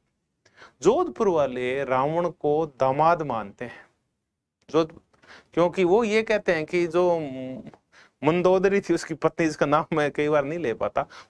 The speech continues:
वो मंडोर की थी, मंदोदरी। तो चूंकि रावण वहां ब्याया गया था, तो जोधपुर वाले रावण को अपना दामाद मानते हैं। मैं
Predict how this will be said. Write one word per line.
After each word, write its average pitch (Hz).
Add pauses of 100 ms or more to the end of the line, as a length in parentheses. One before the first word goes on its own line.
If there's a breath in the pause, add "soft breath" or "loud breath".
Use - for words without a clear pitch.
वो 220
मंडोर 190
की -
थी, - (120)
मंदोदरी। 123 (2750 soft breath)
तो 180 (880)
चूंकि 202
रावण 214
वहां 202
ब्याया 247
गया 190
था, 180
तो 175
जोधपुर 196
वाले 151
रावण 160
को 170
अपना 165
दामाद 147
मानते 104
हैं। - (260 loud breath)
मैं 214